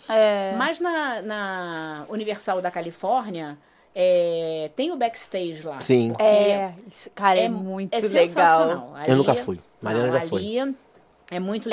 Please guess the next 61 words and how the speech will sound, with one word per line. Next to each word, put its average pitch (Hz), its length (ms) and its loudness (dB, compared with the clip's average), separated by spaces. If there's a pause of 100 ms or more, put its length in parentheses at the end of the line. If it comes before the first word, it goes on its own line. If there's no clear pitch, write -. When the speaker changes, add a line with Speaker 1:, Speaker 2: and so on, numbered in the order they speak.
Speaker 2:
legal, 220 160 4
Speaker 1:
muito 208 220 -2
Speaker 2:
né? 185 60 -2
Speaker 1:
legal. 214 280 4
E 240 60 4
tem 269 200 6
a 269 80 6
parte 233 320 4
do 208 100 -6
tubarão, 202 500 6
né? 185 180 -2
Que 214 160 2
é - 20 6
Speaker 2:
Ali 202 80 2
Speaker 1:
muito 226 200 0
Speaker 2:
é 220 40 -4
Speaker 1:
maneiro. 277 280 4
Speaker 2:
Universal, 220 720 -2
porque 196 220 -10
você 208 360 0
vê 208 300 -2
ali 196 400 0
os 185 180 -4
estúdios, 202 560 -6
aquilo 180 300 -6
tudo 208 200 -6
ainda 202 200 -4
funciona. 180 840 -8
Speaker 3:
Sim. 104 300 -4 (280)
Speaker 2:
Então, 185 400 -8
acho 190 160 -2
Speaker 3:
É, 123 60 6
Speaker 2:
que 143 80 4
Speaker 3:
e 139 80 6
a 143 80 8
atração 143 360 4
hoje 143 120 0
em 131 40 -2
dia, 139 140 6
ela 147 100 8
é 147 40 8
um 147 140 4
mistu-, 139 360 -2
é, 123 80 4
mistura 147 320 0
tudo, 131 260 -2
né? 113 140 0
Você 107 200 0
Speaker 2:
Tudo. 277 140 2
Speaker 3:
passa - 220 6
por 131 140 0
todos 160 240 6
os 147 80 -4
filmes, 117 400 0
né? 117 140 -2
Speaker 2:
Você 202 200 0
passa 220 320 -2
por 208 160 -4
vários 233 320 -4
filmes 277 340 -4
Speaker 3:
É. - 60 0